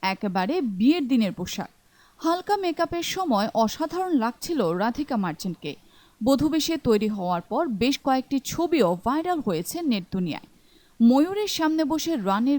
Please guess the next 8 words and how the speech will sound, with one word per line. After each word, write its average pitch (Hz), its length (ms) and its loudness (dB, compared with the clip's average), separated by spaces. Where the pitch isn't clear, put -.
বেশে 277 200 -2
পোজ 226 240 2
দেওয়া 190 280 0
রাধিকার 175 480 -4
ছবি 190 260 -4
পছন্দ 302 420 -4
করেছেন 185 480 -4
নেটিজেনরা। 170 560 -4